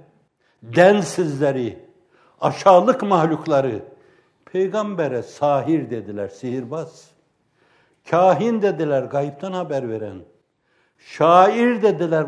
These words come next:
uydurma sözler söyleyen. Şunu dediler, bunu dediler. Hem hangi peygambere? Kırk yaşına kadar sıddık dedikleri, emin dedikleri, ismet sahibi dedikleri,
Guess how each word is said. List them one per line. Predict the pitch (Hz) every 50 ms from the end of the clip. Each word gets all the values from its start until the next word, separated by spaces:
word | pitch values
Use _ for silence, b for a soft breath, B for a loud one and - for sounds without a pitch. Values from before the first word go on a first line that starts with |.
| 139 165
uydurma | 175 180 175 151 196 196 190 196 180 151
sözler | - - 160 165 156 135 208 233 233 233
söyleyen. | - - 208 196 170 151 143 147 143 131 117 104 101 92 - - _ _ _ _ _ _ _ _ _ _ _ _ _
Şunu | - - - - 202 214 240 262 226
dediler, | 196 240 226 175 160 196 196 190 180 165 143 143
bunu | 170 196 233 240 190
dediler. | 208 170 135 147 139 131 123 113 104 - - - - _ _ _ _ _ _ _ _ _ _ _ _
Hem | - - 151 151 147
hangi | - 202 233 254 247 208 208 - -
peygambere? | 185 165 151 135 143 135 131 127 123 113 110 107 101 87 - _ _ _ _ _ _ _ _ _ _ _ _
Kırk | - - 208 196 202 - -
yaşına | 160 147 - - 156 156 165 170 165
kadar | - 151 143 135 165 175 185
sıddık | 180 - - - - 190 185 139 135 151 185 247 240 - - - -
dedikleri, | 185 165 139 139 135 - - 135 127 120 117 104 - - _ _ _ _ _ _ _ _ _ _ _ _ _ -
emin | 156 165 175 180 196 240 240 220 220 220 196
dedikleri, | 156 175 156 139 156 151 - - 160 143 139 131 120 107 95 - - _ _ _ _ _ _ _ _ _ _ _ _ _ _ _ _ _ _ _ _ -
ismet | 160 156 - - 196 220 226 226 -
sahibi | - 208 196 175 165 196 202 240 254 196
dedikleri, | 220 196 175 156 165 165 - 170 147 139 139 123 110 92 -